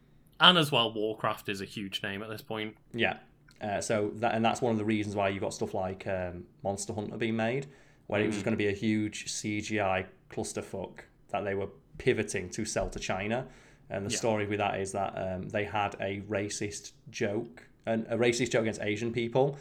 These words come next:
Speaker 2: in, like, the first five minutes of the movie.
Speaker 1: Is that how early on in the, the film
Speaker 2: It's,
Speaker 1: that joke
Speaker 2: it's like
Speaker 1: is?
Speaker 2: one of the first lines in the
Speaker 1: Ooh.
Speaker 2: movie is just a racist Asian joke.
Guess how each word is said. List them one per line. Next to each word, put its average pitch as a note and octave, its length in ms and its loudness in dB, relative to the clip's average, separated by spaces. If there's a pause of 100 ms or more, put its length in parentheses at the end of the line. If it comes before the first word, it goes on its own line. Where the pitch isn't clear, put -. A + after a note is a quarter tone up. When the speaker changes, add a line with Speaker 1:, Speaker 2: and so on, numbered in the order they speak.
(220)
Speaker 2:
in, A#2 80 0
like, A2 120 2
the A2+ 100 -4
first A#2 320 -2
five A2 460 2
minutes A2+ 280 -2
of A2+ 80 -4
the G#2+ 80 -2
movie. A2 380 2 (280)
Speaker 1:
Is B2 140 -2
that C3+ 160 4
how C3 180 6
early A#2+ 240 6
on A2+ 160 2
in A2 180 0
the, G#2+ 200 -2
the A#2+ 80 2
film B2+ 160 4
Speaker 2:
It's, A#2 100 2
Speaker 1:
that G#2+ 220 0
joke A2 160 4
Speaker 2:
it's - 80 0
like C3+ 140 10
Speaker 1:
is? B2+ 40 4
Speaker 2:
one B2+ 120 8
of A#2 40 4
the A#2+ 80 4
first B2 460 2
lines A#2 320 2
in A2+ 60 0
the A2 60 2
Speaker 1:
Ooh. A2 180 2
Speaker 2:
movie G2+ 260 -2
is G#2+ 80 -4
just G#2+ 160 -4
a G#2 100 2
racist G2+ 520 -2
Asian G2+ 340 -4
joke. G2 460 -2